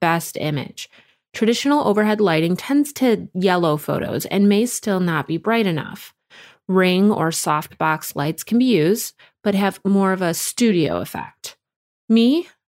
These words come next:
I love the look of natural light, so that's where I shoot. There is such thing as too much light, though.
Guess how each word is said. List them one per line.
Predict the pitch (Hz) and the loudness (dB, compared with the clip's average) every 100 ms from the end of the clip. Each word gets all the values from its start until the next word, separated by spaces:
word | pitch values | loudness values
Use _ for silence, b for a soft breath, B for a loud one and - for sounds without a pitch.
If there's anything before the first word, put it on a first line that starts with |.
| - | -6
I | 214 | -2
love | 277 349 | 0 0
the | 294 | 0
look | 202 185 190 | 2 2 0
of | 185 | -2
natural | 170 160 - 160 | -2 -4 -6 -6
light, | 147 123 92 | -4 -6 -6
so | - | -6
that's | 170 220 233 | -2 -2 0
where | 226 | 0
I | 180 160 | 2 0
shoot. | 160 - - - - _ _ _ _ _ _ _ _ - | -4 -8 -10 -14 -18 _ _ _ _ _ _ _ _ -6
There | 208 226 | 0 2
is | 240 302 - | 2 2 0
such | 311 - | -2 -2
thing | - 170 165 147 | -2 -2 -2 -4
as | 147 - | -6 -8
too | - - 247 | -6 2 4
much | 214 135 - - | 4 2 -4 -6
light, | 139 - - | -8 -8 -10
though. | 98 - | -8 -8